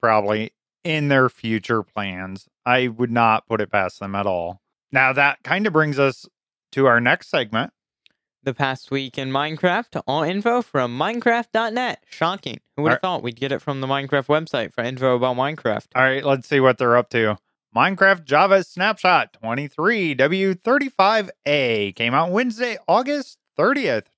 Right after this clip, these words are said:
Speaker 1: twenty twenty-three. Have some changes here. Now, I have no idea what this is. I tried to look at the actual change logs, and it didn't explain it. So if you know, you know, I suppose. The L W J G L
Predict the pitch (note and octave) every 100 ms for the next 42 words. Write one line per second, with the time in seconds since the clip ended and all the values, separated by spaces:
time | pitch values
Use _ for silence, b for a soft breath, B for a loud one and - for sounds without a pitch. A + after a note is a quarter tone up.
0 | _ G#2 G2+ G2+ C#3+ F#3+ G#3 C#4+ C#4 A2+
1 | - _ _ _ B2 G#2 B2 A2 D3 C#3
2 | C3+ C#3 D#3 D#3 A3 A3+ _ - C#3+ D#3
3 | E3+ C#3+ B2 C3+ G3 C4+ C4 B3 A3 G#3
4 | A3+ G#3 E3 C3+ C3 C3 - B2+ D#3+ D#3+
5 | F#3+ F#3 E3+ F3 E3 D3 - C#3 C#3+ F3+
6 | E3+ D3+ D3+ B2+ B2+ B2 B2 A#2+ A#2+ B2+
7 | A#2 A2+ A#2 A#2 A2+ A#2 B2 C#3+ - -
8 | B2 G#2+ G2+ - _ _ _ A2 G#2 A2+
9 | A#2 - C#3 C#3 D#3 F3+ F#3 G3 D3 A#2
10 | - G#2 G2 F#2 F#2+ _ _ _ A2+ A2
11 | - _ _ B2+ F3 B3 G#3+ G#3 F#3+ F#3+
12 | F3 A#2+ C3+ C#3+ E3+ F#3+ G3 - B2+ B2+
13 | C#3+ D#3 - - F3 D3+ C#3+